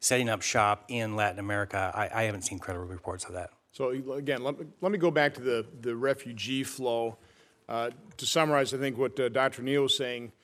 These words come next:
Speaker 2: so the Venezuelan government is doing a pretty good job of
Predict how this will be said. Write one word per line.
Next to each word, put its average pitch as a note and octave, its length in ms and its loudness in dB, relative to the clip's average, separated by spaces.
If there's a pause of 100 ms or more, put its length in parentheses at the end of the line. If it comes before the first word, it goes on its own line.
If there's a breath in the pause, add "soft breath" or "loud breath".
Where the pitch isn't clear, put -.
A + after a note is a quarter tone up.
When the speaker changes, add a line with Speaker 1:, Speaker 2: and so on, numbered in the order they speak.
(360 soft breath)
Speaker 2:
so D3+ 200 0
the C3 160 -8 (360)
Venezuelan D#3 580 2
government C#3+ 380 4
is A2+ 160 -6
doing C3+ 180 -2
a B2 60 -6
pretty D3 160 -2
good C#3 100 -2
job C3 380 4
of A2+ 260 -8